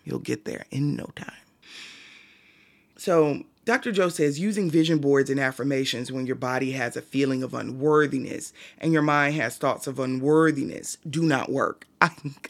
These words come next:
I completely believe that. You know, I, I, I think I talked about it in another episode, how we, um, we wanna say affirmations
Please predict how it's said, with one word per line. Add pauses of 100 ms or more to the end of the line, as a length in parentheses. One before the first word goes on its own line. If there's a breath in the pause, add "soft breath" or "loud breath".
I
completely
believe
that. (760 loud breath)
You
know,
I,
I,
I
think
I
talked
about
it
in
another
episode,
how (120)
we, (760 loud breath)
um, (320)
we
wanna
say
affirmations